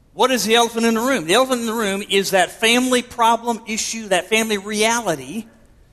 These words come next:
that everybody knows is there, but it's off limits to talk about.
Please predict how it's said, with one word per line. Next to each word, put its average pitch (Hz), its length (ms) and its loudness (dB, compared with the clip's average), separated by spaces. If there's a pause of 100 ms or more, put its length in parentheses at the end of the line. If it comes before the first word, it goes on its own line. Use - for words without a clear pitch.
(260)
that 156 120 -12
everybody 247 440 2
knows 233 380 2
is 220 180 -6
there, 165 340 -2 (1600)
but 180 120 0
it's 175 140 0
off 208 240 0
limits 196 260 -2
to - 80 -20
talk 196 280 -4
about. - 320 -18